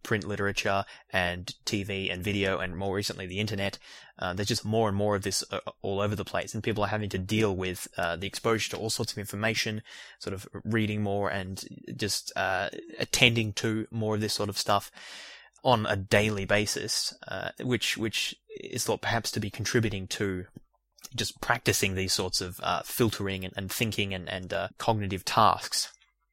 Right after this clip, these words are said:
even if we don't necessarily think of it, that sort of thing as, as work or academic, but nevertheless it may be contributing to, uh,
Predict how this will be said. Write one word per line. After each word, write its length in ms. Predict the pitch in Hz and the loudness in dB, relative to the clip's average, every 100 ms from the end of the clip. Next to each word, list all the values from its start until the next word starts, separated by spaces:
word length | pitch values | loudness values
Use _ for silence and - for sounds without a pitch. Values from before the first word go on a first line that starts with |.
| - - | -8 4
even 200 | 123 110 | 4 4
if 120 | 98 | 0
we 40 | 104 | 0
don't 200 | 101 - | -2 -4
necessarily 580 | 101 98 98 92 92 | -6 -4 -4 -4 -4
think 160 | 92 101 | -4 -6
of 80 | 92 | -6
it, 80 | 87 | -2
that 180 | 95 | -2
sort 140 | - 101 | -2 -4
of 60 | |
thing 120 | 98 90 | -4 -6
as, 160 | 87 - - | -8 -8 -4
as 160 | 98 | -4
work 560 | 90 107 120 107 - - | 0 4 4 4 -2 -6
or 80 | 101 | 0
academic, 640 | - 101 92 143 165 110 - | 2 2 4 6 6 2 0
but 120 | 87 | -4
nevertheless 400 | 107 98 95 98 | -4 -2 -2 -2
it 120 | 87 | -2
may 200 | 107 113 | 0 0
be 100 | 113 | 0
contributing 560 | 104 98 - 107 92 90 | -2 -2 0 0 -2 -6
to, 300 | - 101 92 | -4 -2 0
uh, 160 | 90 | -2